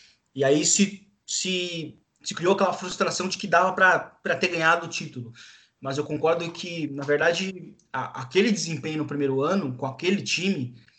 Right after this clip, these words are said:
ele de fato foi, foi além do esperado. Se imaginava que o time fosse competir, né, mas não ao ponto de, em determinado momento da temporada, ter nove pontos de vantagem, né, contra o, o Bayern de Munique, e aí no final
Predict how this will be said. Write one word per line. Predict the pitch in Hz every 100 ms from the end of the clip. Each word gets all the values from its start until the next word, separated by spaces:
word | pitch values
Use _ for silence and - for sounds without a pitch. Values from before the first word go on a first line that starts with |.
| _ _ _ _
ele | 147 151 - 156
de | 170
fato | - 185 202
foi, | - 185 196 208 208 202 190 147 _ _ _
foi | _ - 190
além | 185 202 254
do |
esperado. | 202 - 151 139 123 - _ _ -
Se | 151
imaginava | 151 143 165 202
que | -
o |
time | 185
fosse | 160 170 -
competir, | 160 143 131 151 220 - _ _ _ _ _ _ - -
né, | 135 -
mas | 156 147
não | 180
ao | 214 196
ponto | 175 196 214 220
de, | 196 202 - _ _ _ _ 139
em |
determinado | 151 170 170 160 196
momento | 175 190
da | 180
temporada, | 196 156 175 180
ter | 196
nove | 170 165 196 185
pontos | 170 175 156
de | 151
vantagem, | 156 131 131 127 120
né, | 123 123
contra | 147 143 151
o, | 135 - 127
o | 127
Bayern | 139
de | 139
Munique, | 139 170 190
e |
aí | 180
no | 180
final | 175 165 165 -